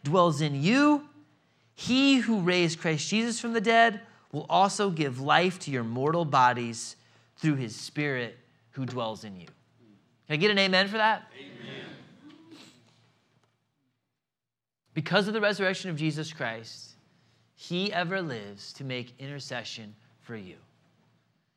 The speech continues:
Speaker 1: He's doing that through his spirit who is alive in you.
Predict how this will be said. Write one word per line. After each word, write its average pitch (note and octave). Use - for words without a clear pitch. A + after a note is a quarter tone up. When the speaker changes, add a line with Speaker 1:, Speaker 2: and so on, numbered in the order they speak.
Speaker 1:
He's C3+
doing D#3+
that D#3
through C#3+
his A2+
spirit F3
who C3
is A#2+
alive A2+
in G2+
you. E2